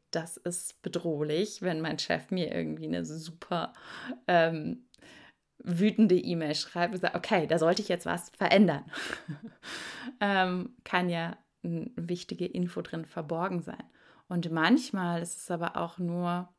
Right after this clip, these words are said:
eigentlich sehr unrealistisch, dass ich da gefangen bin in meinen eigenen Ängsten, ähm, die eigentlich gar nichts mit der Realität zu tun haben und da das vielleicht auch mal zu hinterfragen. Okay, was ist eigentlich das Schlimmste, was passieren könnte?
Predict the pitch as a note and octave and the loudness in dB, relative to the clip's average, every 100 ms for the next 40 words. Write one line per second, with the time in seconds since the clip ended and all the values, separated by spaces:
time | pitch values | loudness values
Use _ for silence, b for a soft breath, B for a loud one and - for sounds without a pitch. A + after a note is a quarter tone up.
0 | _ F3 G3+ A#3+ A3 G3+ G3+ A#3+ A#3 F#3+ | _ 2 4 4 4 4 4 4 4 2
1 | E3 - - - - E3 E3+ E3+ E3 - | 0 -6 -10 -10 -8 -10 -8 -6 -6 -6
2 | E3+ F#3+ F#3+ F3 E3 E3 - E3 E3+ E3 | -4 -2 0 0 -2 -4 -4 -2 -2 -2
3 | - E3+ G3 A#3 - - E3+ E3 E3+ B | -4 -4 -2 -2 -4 -6 -6 -6 -8 B
4 | B B B B _ F#3 F3+ F3 F3 F3+ | B B B B _ -2 0 2 0 -2
5 | - _ _ _ _ - F#3+ F#3+ F#3 F#3 | -8 _ _ _ _ -6 -2 -2 -2 -4
6 | F3+ F3 F#3 G3+ F#3+ F3+ E3+ E3 E3 - | -2 -2 0 -2 -4 -4 -4 -4 -6 -4
7 | G#3 - G3+ - D#3 E3 E3 D#3+ D#3 E3 | -6 -6 -8 -8 -10 -10 -8 -6 -6 -4
8 | E3+ F3 - E3 E3 E3+ - D#3+ D#3 E3+ | -2 -4 -6 -6 -6 -8 -8 -8 -8 -10
9 | D#3+ E3 - E3+ E3 F3+ F3 F3 b b | -10 -12 -14 -12 -8 -6 -8 -10 b b
10 | b b _ - G3 F#3+ F3 C#4 - D4 | b b _ -10 -2 -2 -2 -4 -2 -2
11 | - F3+ - - F#3+ B3+ F4+ - G#3+ F3+ | -2 -4 -4 -2 2 4 2 -2 -2 -2
12 | F3 - F3 - G3+ A#3 F3+ - F3+ F3 | -2 -6 -10 -4 -2 0 -4 -6 -6 -6
13 | F3 - | -8 -10